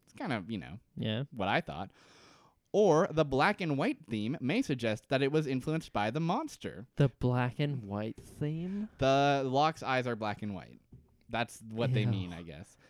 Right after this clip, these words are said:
Speaker 1: Beginning the manipulation and claiming of her that would later come to fruition. Hmm. Oh, here's a good one. Here's a good one.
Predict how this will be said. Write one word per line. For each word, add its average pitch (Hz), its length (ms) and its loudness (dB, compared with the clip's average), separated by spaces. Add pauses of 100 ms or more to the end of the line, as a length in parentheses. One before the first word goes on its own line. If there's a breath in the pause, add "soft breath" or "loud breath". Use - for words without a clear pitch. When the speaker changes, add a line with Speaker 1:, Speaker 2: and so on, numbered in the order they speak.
(120 soft breath)
Speaker 1:
Beginning 160 360 2
the 202 100 2
manipulation 156 640 0
and 123 100 -4
claiming 147 340 0
of 110 100 -2
her 110 120 0
that 104 160 -2
would 107 120 -4
later 131 300 0
come 127 220 -2
to 127 120 -4
fruition. 90 640 -6 (360)
Hmm. 107 380 -4 (580 loud breath)
Oh, 160 320 4
here's 185 220 0
a 170 60 2
good 107 200 -2
one. 104 300 -2 (400)
Here's 196 160 6
a 175 60 2
good 113 200 0
one. 104 320 0